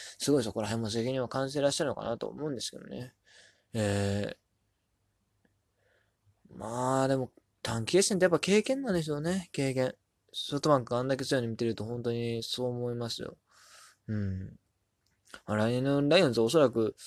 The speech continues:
なかなか厳しい戦いを強いられると思うんですが、あー、ね、せっかくに二連覇したんやからね、まあ、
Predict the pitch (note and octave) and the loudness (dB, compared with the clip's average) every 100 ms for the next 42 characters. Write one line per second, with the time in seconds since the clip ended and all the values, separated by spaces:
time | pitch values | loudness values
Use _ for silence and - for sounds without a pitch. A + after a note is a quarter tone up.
0 | - - C#3 D3+ D3 C#3+ F3 E3+ C3 A2+ | -20 -8 -2 0 2 4 4 4 4 2
1 | C3+ C#3 C3+ B2+ F3 E3+ D#3+ G#2 A#2 C#3+ | 4 4 2 4 6 6 6 2 0 -2
2 | A2 F#2+ F#2 - - - G#2 F#2+ - _ | -2 -2 -4 -4 -6 -6 -6 -8 -14 _
3 | - _ _ - A2+ G#2 G2+ G#2 G#2 - | -20 _ _ -2 2 4 2 0 -2 -6
4 | _ _ _ _ _ _ _ _ - - | _ _ _ _ _ _ _ _ -20 -20
5 | _ _ _ _ _ _ _ _ _ B2+ | _ _ _ _ _ _ _ _ _ -10
6 | A2+ - G3 - B3+ A3+ D3+ D3 C#3 C#3 | -4 2 4 8 8 8 6 4 2 4
7 | C3+ F#3+ C3+ B2 B2 A2 G#2+ A2 C#3+ C3+ | 6 8 8 4 2 0 -2 0 0 -2
8 | - _ _ _ - D3 C3+ | -6 _ _ _ -2 2 4